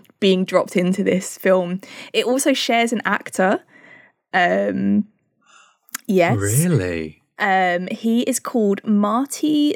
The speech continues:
Speaker 1: Suosalo.
Speaker 2: Mm-hmm.
Speaker 1: Um, and he plays, um, the bar owner who gets dragged away in a, in a kind of fun moment
Speaker 2: Mm-hmm.
Speaker 1: in,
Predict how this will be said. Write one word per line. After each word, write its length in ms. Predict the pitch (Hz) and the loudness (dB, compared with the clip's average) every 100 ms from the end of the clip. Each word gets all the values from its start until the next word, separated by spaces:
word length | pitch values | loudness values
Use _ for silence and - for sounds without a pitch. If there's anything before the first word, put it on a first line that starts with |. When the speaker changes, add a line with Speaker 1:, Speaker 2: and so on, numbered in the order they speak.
| - | -4
Speaker 1:
Suosalo. 1200 | - - - 240 233 233 - - 202 202 240 311 440 523 - - _ | -4 -2 0 2 2 0 -4 -4 -2 0 2 0 2 0 -2 -14 _
Speaker 2:
Mm-hmm. 300 | 120 104 107 123 - _ - | 0 0 0 -2 -8 _ -4
Speaker 1:
Um, 280 | 202 190 185 | 0 0 0
and 180 | 196 196 | -2 -2
he 140 | 196 | -4
plays, 760 | 190 - 190 190 190 190 190 - - | -4 -2 0 2 2 0 -2 -6 -4
um, 580 | 196 190 - - 226 233 - | -2 0 0 0 2 0 -2
the 800 | 190 190 190 185 180 175 180 190 - _ _ _ _ _ _ _ _ - | -4 0 2 2 0 0 0 -2 -4 _ _ _ _ _ _ _ _ -2
bar 380 | 202 208 208 - | 0 2 0 0
owner 420 | 190 190 185 175 | 0 0 -2 -4
who 140 | 175 170 | -2 0
gets 300 | 170 - - | 0 -2 -4
dragged 360 | 185 175 175 | 0 0 0
away 540 | 170 170 170 165 180 - | 0 0 2 2 0 -2
in 140 | - 185 | -4 0
a, 360 | 170 196 196 - _ | 2 2 0 -4 _
in 80 | 190 | -2
a 60 | 190 | -2
kind 180 | - 202 | 0 -2
of 80 | |
fun 460 | - - 104 214 - - _ - | -2 -2 0 2 0 -4 _ -2
moment 520 | 190 190 190 101 - - | 0 2 2 2 0 2
Speaker 2:
Mm-hmm. 320 | 127 110 107 | 0 2 -2
Speaker 1:
in, 420 | 101 107 214 208 | 0 0 0 0